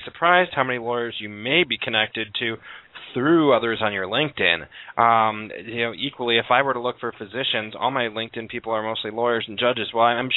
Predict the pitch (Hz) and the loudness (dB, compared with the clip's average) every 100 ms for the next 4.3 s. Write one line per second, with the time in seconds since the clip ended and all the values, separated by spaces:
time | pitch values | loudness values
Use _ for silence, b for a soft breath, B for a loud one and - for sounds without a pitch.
0 | - 160 139 113 - - - 107 - 156 | 0 4 4 2 -4 -20 -14 -8 0 2
1 | 160 165 156 131 - B B 127 127 120 | 2 0 -2 -2 -4 B B 0 2 0
2 | 127 127 147 131 107 110 147 143 117 131 | -6 -6 -4 -6 -10 -12 -10 -10 -6 -6
3 | 131 110 104 - 110 113 110 139 165 147 | -6 -8 -10 -4 -2 -2 -4 -4 -4 -6
4 | 143 147 139 | -4 -4 -4